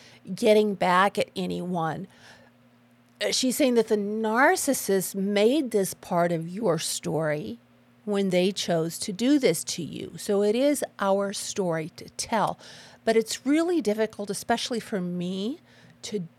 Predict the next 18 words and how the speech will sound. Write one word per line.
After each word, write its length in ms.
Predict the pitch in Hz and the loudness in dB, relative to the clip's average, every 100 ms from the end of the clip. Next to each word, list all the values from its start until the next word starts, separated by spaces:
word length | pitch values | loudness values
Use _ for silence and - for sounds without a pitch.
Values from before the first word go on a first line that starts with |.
| - | -10
do 380 | 202 214 233 254 | -4 -2 -2 -2
that, 480 | 190 156 147 - - | -4 -4 -4 -8 -6
because 540 | 196 185 196 180 165 - | -4 -2 0 0 -2 -4
a 80 | 185 | -2
lot 260 | 180 190 | 0 2
of 120 | 220 240 | 2 0
the 80 | |
people 420 | 240 - 196 190 185 | -4 -6 -6 -4 -2
that 240 | 185 - | -4 -4
we 240 | 185 185 | -4 -4
knew 320 | 185 185 185 170 | -4 -4 -4 -4
in 220 | 156 - | -10 -12
common, 920 | - - - 233 320 277 175 156 175 - - - - - _ _ _ _ | -16 -12 -4 0 2 2 0 -4 -8 -14 -20 -20 -20 -20 _ _ _ _
I 400 | 196 208 202 208 | -2 0 2 2
knew 400 | 208 202 196 196 | 0 2 2 0
that 180 | 165 - | -2 -4
she 400 | - - 190 190 | -4 -4 -4 -4
held, 540 | 147 185 175 175 175 | -2 2 4 2 0